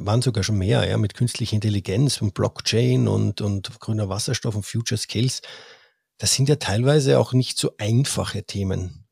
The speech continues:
ja, und zwar einfach hinsichtlich des Verständnisses. Wie ist da deine Strategie oder wie gehst du da vor, so einen komplexen, äh, Content auch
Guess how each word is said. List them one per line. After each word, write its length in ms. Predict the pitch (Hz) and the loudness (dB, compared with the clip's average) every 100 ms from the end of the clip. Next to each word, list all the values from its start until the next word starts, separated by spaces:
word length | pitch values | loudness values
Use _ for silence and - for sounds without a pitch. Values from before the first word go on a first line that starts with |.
| - | -2
ja, 220 | 120 120 - | 0 0 -2
und 200 | 113 104 | 0 0
zwar 180 | - 101 | 2 2
einfach 340 | 104 120 120 | 2 2 0
hinsichtlich 440 | - 120 117 - 107 | 0 0 0 -6 -4
des 140 | 120 | -2
Verständnisses. 1080 | - 117 - 117 135 120 110 - - - - - - - - - _ _ _ _ _ | 2 2 6 8 8 6 0 0 -6 -8 -8 -12 -20 -20 -20 -20 _ _ _ _ _
Wie 640 | 123 123 131 147 139 151 | -16 -12 -10 -4 0 2
ist 200 | - - | 2 4
da 280 | 127 127 135 | 8 10 8
deine 300 | 131 123 123 | 6 6 6
Strategie 520 | 117 - 117 110 127 | 6 4 2 2 4
oder 200 | 156 131 | 6 8
wie 100 | 120 | 6
gehst 320 | 123 123 127 - | 6 6 6 4
du 140 | 127 | 6
da 160 | 127 113 | 6 6
vor, 400 | - 107 117 135 | 4 6 8 6
so 240 | - 131 | 4 0
einen 380 | 117 117 117 113 - - _ | 2 2 2 0 -4 -20 _
komplexen, 1600 | - 120 110 - 107 113 - - 139 143 143 147 143 139 135 - | -4 0 2 4 2 2 0 2 4 6 6 6 4 2 0 -4
äh, 320 | 76 71 82 76 | -6 -8 -8 -8
Content 720 | - 107 117 139 143 143 127 - - | -2 2 2 4 4 4 0 -8 -6
auch 280 | 113 - | -6 -6